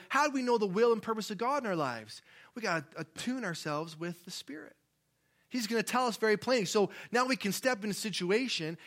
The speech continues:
in our own life, in the life of our brothers and sisters in Christ, and you can fill in the blanks what those circumstances, maybe even potential arson may look like, and say, "Lord Jesus,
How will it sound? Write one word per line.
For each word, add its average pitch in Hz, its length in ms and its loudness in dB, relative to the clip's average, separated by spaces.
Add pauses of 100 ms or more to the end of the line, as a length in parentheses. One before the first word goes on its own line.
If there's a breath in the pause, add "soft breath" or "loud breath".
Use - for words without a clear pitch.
in 175 100 -2
our 180 140 4
own 214 240 0
life, 185 260 -2
in 180 80 -6
the 170 60 -2
life 196 280 0
of 170 180 -4 (180 loud breath)
our 165 100 0
brothers 190 280 0
and 170 100 -6
sisters 175 300 -4
in 156 100 -6
Christ, 165 580 -4 (520 soft breath)
and 180 60 -6
you 208 60 -4
can 196 100 -4
fill 214 200 -2
in 202 60 2
the 175 80 2
blanks 185 380 0
what 196 120 -2
those 170 180 -4
circumstances, 175 720 -4
maybe 185 240 0
even 185 80 -2
potential 175 600 -4
arson 180 400 -2
may 156 100 -2
look 185 220 -4
like, 156 240 -4
and 147 100 -6
say, 151 340 -6 (420 loud breath)
"Lord 185 200 -2
Jesus, 220 540 -8